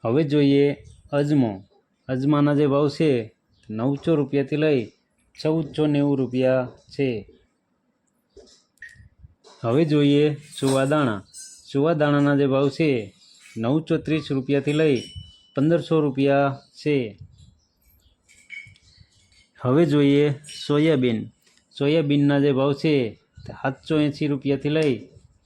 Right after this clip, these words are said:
આઠસો છવ્વીસ રૂપિયા છે. હવે જોઈએ સિંગફાળા.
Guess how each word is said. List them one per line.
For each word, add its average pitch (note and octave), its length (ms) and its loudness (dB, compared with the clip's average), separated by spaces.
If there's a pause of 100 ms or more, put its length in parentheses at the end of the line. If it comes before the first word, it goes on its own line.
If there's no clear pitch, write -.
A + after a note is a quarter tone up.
(240)
આઠસો C3+ 340 -2
છવ્વીસ D3 340 0
રૂપિયા C3+ 520 0 (220)
છે. C#3+ 140 0 (2500)
હવે B2+ 200 2
જોઈએ C#3+ 380 2 (340)
સિંગફાળા. C3 680 -2